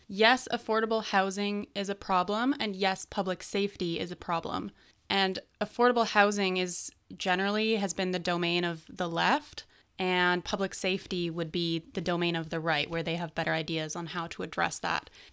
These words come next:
And I'm not sure which candidate best balances those two things. Maybe none of them do.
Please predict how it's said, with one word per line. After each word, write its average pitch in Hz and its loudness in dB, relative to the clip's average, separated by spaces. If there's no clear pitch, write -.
And 180 2
I'm 202 4
not 196 4
sure 196 0
which 185 -4
candidate 175 -4
best 170 -4
balances 208 -2
those 220 2
two 226 0
things. 220 0
Maybe 180 2
none 170 0
of 190 -6
them 220 -2
do. 240 2